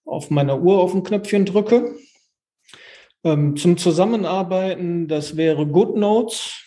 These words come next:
Da kann ich also dann live mit jemandem gemeinsam etwas gestalten. Das funktioniert da ganz gut. Ja, und wie ich eben schon gesagt habe, für alle, die Meistertask nutzen, bietet sich halt Meisternote an.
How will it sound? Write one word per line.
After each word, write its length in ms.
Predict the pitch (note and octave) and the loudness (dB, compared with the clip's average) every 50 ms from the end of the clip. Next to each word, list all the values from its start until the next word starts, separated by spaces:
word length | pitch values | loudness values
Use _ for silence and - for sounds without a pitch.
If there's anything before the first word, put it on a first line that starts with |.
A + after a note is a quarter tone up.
| _ _ _ _ _ _ _ _ _ _ _ _ _ _ _ _ _ - | _ _ _ _ _ _ _ _ _ _ _ _ _ _ _ _ _ -6
Da 120 | D#3 B2+ | -6 -4
kann 200 | C#3+ - E3 D#3+ | -2 -2 -2 -2
ich 180 | D#3+ D3+ F3+ - | -2 -2 -2 0
also 200 | D3+ C#3+ D3+ C#3+ | 0 0 0 2
dann 320 | D3 D3 D3 D3 D3 C#3+ | 2 2 2 2 2 2
live 480 | C#3+ C3+ C#3 D3 D#3 E3+ E3 - - - | 2 0 2 2 2 0 0 -2 -2 -2
mit 160 | D#3+ D3+ D3 | -2 -2 0
jemandem 720 | D3+ D3+ D3+ D3 C#3+ C#3+ C#3+ C#3+ C#3+ D3+ D3+ - - - - | 0 0 0 0 -2 -2 -4 -4 -4 -4 -6 -8 -12 -8 -4
gemeinsam 560 | E3+ D3+ D3 D3+ E3+ F3+ F3+ E3+ E3+ D#3+ D3+ | -2 0 2 2 2 2 4 2 2 2 0
etwas 640 | E3 D#3+ - - D#3+ D#3 D3+ D3+ - - - - - - F#3 | -2 -6 -6 -4 -2 -2 -2 -2 -4 -8 -12 -14 -16 -4 -2
gestalten. 840 | E3 D#3 D3+ - - E3+ D#3+ E3+ F3 - - G3 G3 A3+ - - - _ _ - - - - - - - - _ _ _ | -2 -2 -2 0 2 4 4 4 4 2 0 -2 -2 -2 -4 -10 -20 _ _ -20 -20 -20 -20 -20 -20 -20 -20 _ _ _
Das 140 | - D#3+ - | -6 -6 -2
funktioniert 640 | - E3+ E3 E3 E3 - E3+ E3 E3 F3+ F3 F3 | 0 0 0 0 0 0 2 2 4 2 2 2
da 80 | F3 E3 | 2 2
ganz 320 | D3+ E3 D#3+ D#3+ D3+ - | 2 0 0 -2 -4 -4
gut. 520 | - F3+ E3+ E3+ E3+ E3+ - - - - - _ _ _ _ - - _ _ _ _ - | 0 2 4 4 2 0 -4 -12 -16 -18 -20 _ _ _ _ -20 -20 _ _ _ _ -2
Ja, 140 | D3 D3+ D#3+ | 2 2 4
und 260 | E3+ E3 E3+ D#3 D3 | 4 4 2 2 2
wie 140 | F3 G3 F3 | 2 2 0
ich 400 | F3+ E3 E3 D#3+ E3+ D#3 C#3+ - | -2 -4 -6 -6 -6 -8 -4 -2
eben 220 | D#3+ F#3 F#3+ F3+ | 0 0 0 0
schon 180 | - F#3 F3 D#3 | 0 0 0 2
gesagt 340 | D#3+ D3 D#3+ F3 E3+ - F3+ | 2 2 2 0 0 -2 -4
habe, 280 | D#3 - C3 C3+ C3 - - - - | -4 -4 -6 -8 -12 -14 -18 -20 -6
für 160 | - - D#3 C#3+ | -2 -2 0 2
alle, 180 | D#3+ E3 E3 | 4 4 4
die 140 | D3 E3 D#3+ | 4 4 2
Meistertask 880 | D3+ C#3+ C#3+ D#3+ E3 - - G3 F3+ - - D#3+ D#3+ D#3 D#3 - - - | 2 2 2 0 0 0 0 -2 -2 0 -2 -2 -2 -4 -6 -8 -6 -2
nutzen, 400 | E3 D#3+ D#3+ D#3+ - - D#3 D3 | 0 0 0 0 -2 -2 0 0
bietet 280 | C#3+ C#3+ C#3+ D#3 D3 - | 0 0 0 -2 -2 -2
sich 180 | D3+ C3+ - | -2 -2 0
halt 200 | C#3+ C#3 - - | 0 0 0 0
Meisternote 760 | A#2+ B2+ C3+ C3+ - - D#3+ D3+ D3+ D3 C#3 - - B2+ - | -2 -2 -2 -2 0 0 2 2 2 2 0 0 -2 -4 -6
an. 200 | - - - - | -8 -8 -10 -10